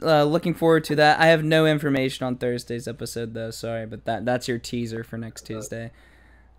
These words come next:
Speaker 1: Um,
Speaker 2: Yeah, we're recording this the Friday before these videos come out, so we have no idea what's going on.
Speaker 1: If you want some prophecies, we can, you can, uh, comment below, and we can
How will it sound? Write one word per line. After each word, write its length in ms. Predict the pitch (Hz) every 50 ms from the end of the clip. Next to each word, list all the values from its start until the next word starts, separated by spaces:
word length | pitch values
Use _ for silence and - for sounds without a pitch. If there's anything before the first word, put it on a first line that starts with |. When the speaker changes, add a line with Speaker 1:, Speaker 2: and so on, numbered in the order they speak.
| _ _ - _
Speaker 1:
Um, 440 | - 113 120 120 120 117 117 113 113 113
Speaker 2:
Yeah, 140 | 113 104
we're 180 | 95 110 139 165
recording 500 | 170 160 147 - - 151 143 139 135 254
this 380 | - 117 117 - - - - - - _ _ _ _ _
the 100 | - -
Friday 420 | - - - - 117 120 117 113 113
before 360 | 101 104 - - 127 117 107
these 300 | 98 95 113 131 135 123
videos 400 | 107 107 101 98 98 95 95 -
come 180 | - 113 104 101
out, 220 | 98 98 104 -
so 200 | - - 107 98
we 160 | 98 123 135
have 200 | 127 117 107 98
no 200 | 104 95 87 78
idea 320 | - - - 82 80 - - _ _ _
what's 180 | - 90 - -
going 240 | - 82 80 82 85
on. 240 | 87 90 92 127 - _ - - - _ _ _ _ _ -
Speaker 1:
If 120 | 139 -
you 80 | 180 185
want 160 | 190 196 185
some 180 | - 180 160 151
prophecies, 840 | - - 147 139 131 135 - 131 135 - 135 123 120 117 117 -
we 100 | - 123
can, 300 | 120 - 123 117 110 120 - _ _ _ _ _ - - - - - - - - - - - _ _ _ -
you 100 | - 127
can, 180 | 120 - 139 131
uh, 320 | 123 123 117 113 110 117 - - - _ _ _ _ _ _ _ _ _ _ - _
comment 420 | - 160 151 147 143 131 123 -
below, 420 | - 131 127 135 131 127 127 123 123
and 80 | 120
we 80 | 120 120
can 320 | 120 131 113 104 113 143